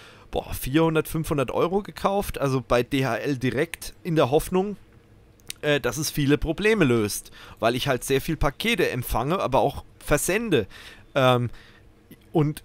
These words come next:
das halt halb gewerblich und halb privat nutze, die ganze Geschichte. Und dann war das halt so eine Geschichte, wo ich sage, okay, hier,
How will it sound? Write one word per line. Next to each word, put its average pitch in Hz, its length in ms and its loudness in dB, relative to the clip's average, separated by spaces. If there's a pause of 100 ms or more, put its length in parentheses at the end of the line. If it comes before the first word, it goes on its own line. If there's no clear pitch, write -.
(120)
das 143 200 2
halt 135 340 0
halb 139 320 0
gewerblich 170 720 -2
und 160 240 -2
halb 147 260 -2
privat 170 420 2
nutze, 143 320 -2
die 110 120 -8
ganze 110 320 -6
Geschichte. 104 500 -8
Und 135 180 -4
dann 123 160 0
war 123 120 2
das 156 160 -4
halt 147 160 0
so 151 100 -6
eine 139 100 -2
Geschichte, 170 420 -4
wo 165 60 -2
ich 147 80 -8
sage, 151 180 0
okay, 190 320 -2
hier, 185 300 -2